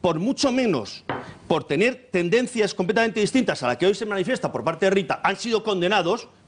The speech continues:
véase el ejemplo, y sin embargo, por entrar en un templo, desnudarse, cagarse lo que tiene que cagar, insultar a la Virgen, en delante del Santísimo, ¿eh? Besarse en el altar dos señoras con mofa y vejación,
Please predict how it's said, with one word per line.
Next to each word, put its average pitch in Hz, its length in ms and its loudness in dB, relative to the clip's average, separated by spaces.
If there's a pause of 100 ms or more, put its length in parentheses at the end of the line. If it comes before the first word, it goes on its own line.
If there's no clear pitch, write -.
(140)
véase 151 360 0
el 170 60 -2
ejemplo, 170 520 -2 (200)
y 190 120 2
sin 170 160 2
embargo, 240 260 0
por 170 140 0
entrar 254 240 2
en 311 60 0
un 240 160 -2
templo, 202 440 -2 (300)
desnudarse, 151 680 -2 (1040)
cagarse 208 380 0
lo 233 100 -4
que 180 80 -6
tiene 220 160 -4
que 185 60 -4
cagar, 139 280 0 (360)
insultar 165 400 2
a 277 40 0
la 220 60 2
Virgen, 202 360 -4
en 165 120 -2
delante 240 260 0
del 277 100 0
Santísimo, 117 580 -2 (340)
¿eh? 269 300 -2 (140)
Besarse 269 480 0
en 285 100 0
el 180 80 0
altar 185 380 0
dos 240 140 -2
señoras 233 540 0 (260)
con 123 200 2
mofa 262 300 4
y - 40 0
vejación, 170 440 -2